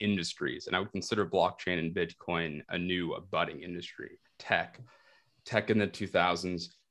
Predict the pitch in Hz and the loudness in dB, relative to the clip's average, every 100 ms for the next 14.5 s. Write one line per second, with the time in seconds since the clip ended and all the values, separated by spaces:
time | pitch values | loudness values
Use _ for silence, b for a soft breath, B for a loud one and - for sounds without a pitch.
0 | _ - 95 85 117 110 110 98 101 95 | _ -6 -2 0 6 8 8 6 4 2
1 | 92 90 90 87 90 85 87 - 90 90 | 0 2 0 0 0 -2 -4 -6 -6 -2
2 | 85 85 - 87 - 92 87 85 - _ | -4 -4 -4 -4 -4 -2 -2 -2 -8 _
3 | _ - 101 107 98 90 95 95 95 107 | _ 2 4 6 4 4 6 6 6 2
4 | 92 85 - 90 87 87 95 85 80 - | -2 -2 0 0 0 -4 -4 -4 -6 -10
5 | - - 80 87 85 95 87 82 95 87 | -12 -6 -6 -6 -6 -2 -2 -2 2 2
6 | 80 76 b b b _ 107 104 - - | 0 -4 b b b _ 2 4 2 -8
7 | _ _ _ _ 104 113 107 - _ _ | _ _ _ _ -14 -12 -12 -14 _ _
8 | - 110 110 131 151 147 131 120 131 135 | -12 -10 0 8 10 10 6 8 12 12
9 | 131 127 - 117 110 104 - - - 107 | 12 10 8 6 6 2 -10 -8 2 4
10 | 98 98 - 107 113 107 123 120 123 160 | 4 2 -2 0 0 0 6 6 8 8
11 | 147 143 131 135 117 95 95 95 85 92 | 6 8 6 6 4 4 2 -2 0 4
12 | 98 95 - 78 - - _ _ - 101 | 6 4 2 -4 -4 -14 _ _ 2 6
13 | 90 82 76 - 95 95 98 92 107 104 | 6 4 0 -2 -2 0 0 2 0 0
14 | 82 82 87 92 | -2 0 -2 -2